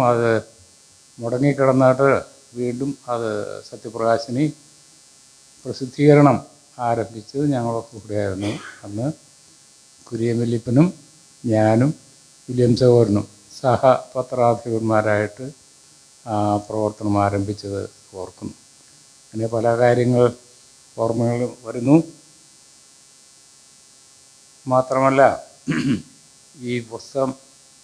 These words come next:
ഈ കർത്താനുഭവ സ്മരണകളെ പറ്റിയുള്ളത് ആദ്യം സത്യപ്രകാശിനിയിലെ ലേഖനങ്ങളായിട്ടാണ്, ആ, പ്രസിദ്ധീകരിച്ചത്. അത്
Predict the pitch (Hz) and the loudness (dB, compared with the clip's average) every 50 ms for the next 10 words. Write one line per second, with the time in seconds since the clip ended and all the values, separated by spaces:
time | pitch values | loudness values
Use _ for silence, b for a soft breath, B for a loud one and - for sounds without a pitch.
0 | _ _ _ _ _ _ _ - 117 117 117 117 117 117 113 - - _ _ _ | _ _ _ _ _ _ _ -20 -16 -14 -12 -12 -12 -12 -14 -18 -20 _ _ _
1 | _ _ _ - 123 - - - 131 127 127 131 127 135 135 127 - 151 135 127 | _ _ _ -20 -20 -20 -12 -6 -4 -2 -2 0 0 0 -2 -2 -2 -2 -2 -2
2 | 127 123 127 131 131 131 131 127 127 135 139 - 135 131 127 127 127 131 131 123 | -2 -2 -2 -2 0 0 -2 -2 -4 -8 -10 -8 -6 -4 -2 0 0 0 0 -2
3 | 120 120 120 - - _ _ _ _ _ _ _ _ _ _ _ _ _ _ _ | -2 -4 -6 -10 -16 _ _ _ _ _ _ _ _ _ _ _ _ _ _ _
4 | _ _ _ _ _ - - - 131 127 123 120 123 139 143 160 170 - - - | _ _ _ _ _ -20 -20 -10 -4 -2 -2 0 2 2 2 2 0 -4 -12 -20
5 | - _ _ - - - 147 135 147 139 143 143 143 147 147 143 143 147 143 139 | -20 _ _ -20 -14 -14 -10 -6 -6 -4 0 4 4 6 6 4 2 -2 -2 -2
6 | 139 139 143 156 151 147 143 143 131 135 139 139 139 139 135 135 135 131 - 139 | -2 0 -2 -2 -2 -2 -2 -2 -2 -2 -2 -2 -2 0 2 2 0 0 -2 -2
7 | 127 123 120 139 170 - - _ _ _ _ _ _ _ _ _ _ _ _ _ | -2 0 0 -2 -6 -8 -12 _ _ _ _ _ _ _ _ _ _ _ _ _
8 | _ _ _ 131 123 110 107 110 110 110 - 127 117 - - 143 135 127 123 120 | _ _ _ -6 -4 -2 -2 -2 -4 -6 -8 -10 -12 -12 -8 -4 -2 -2 -2 -4
9 | 113 - 131 123 139 156 - - - _ _ _ _ _ _ _ _ _ _ _ | -6 -8 -6 -4 -4 -4 -6 -8 -14 _ _ _ _ _ _ _ _ _ _ _
10 | _ _ _ _ _ _ _ _ 127 127 | _ _ _ _ _ _ _ _ -2 -2